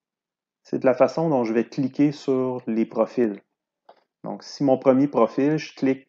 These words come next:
proche d'un point d'extrémité de ligne comme celui-là, le petit point vert va se ramasser là. Si je prends mon point après, je peux le redéplacer en position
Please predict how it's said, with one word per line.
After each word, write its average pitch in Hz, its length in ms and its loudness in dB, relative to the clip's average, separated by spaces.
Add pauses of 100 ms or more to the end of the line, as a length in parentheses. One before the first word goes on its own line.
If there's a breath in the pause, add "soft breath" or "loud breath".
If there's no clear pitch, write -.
proche 151 440 2
d'un 117 320 0
point 127 340 -4
d'extrémité 120 580 -4
de 110 80 -4
ligne 127 180 -2
comme 120 160 -4
celui-là, 110 420 -2 (440 loud breath)
le 127 120 0
petit - 140 -14
point 127 240 0
vert 131 200 2
va 120 120 0
se - 80 -14
ramasser 113 360 -2
là. 104 140 -4 (1300 soft breath)
Si - 220 -12
je - 100 -14
prends 127 180 -2
mon 123 180 2
point 135 320 -2
après, 127 520 -10 (340)
je - 140 -20
peux - 80 -2
le 117 100 2
redéplacer 110 640 -2
en 127 80 -4
position 117 720 -6